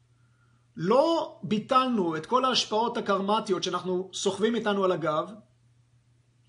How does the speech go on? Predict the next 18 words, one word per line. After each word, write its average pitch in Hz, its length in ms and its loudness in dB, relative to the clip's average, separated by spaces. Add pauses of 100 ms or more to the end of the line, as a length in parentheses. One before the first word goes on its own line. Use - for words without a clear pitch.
(520)
אנחנו 240 340 0
נמשיך 262 500 -2
לקבל 233 440 -2
את 247 140 -2
הש-, 240 180 0
אנחנו 214 280 -4
ח-, 202 80 -4
נהיה 220 340 -2
חייבים 226 840 0 (320)
להמשיך 190 560 2
לקבל 220 560 2 (100)
את 196 120 -6
ההשפעות 226 520 0
האלו. 151 280 -2 (360)
ומהרישי 190 540 0
אומר, 262 240 -2
ולא 208 300 2
משנה 208 480 0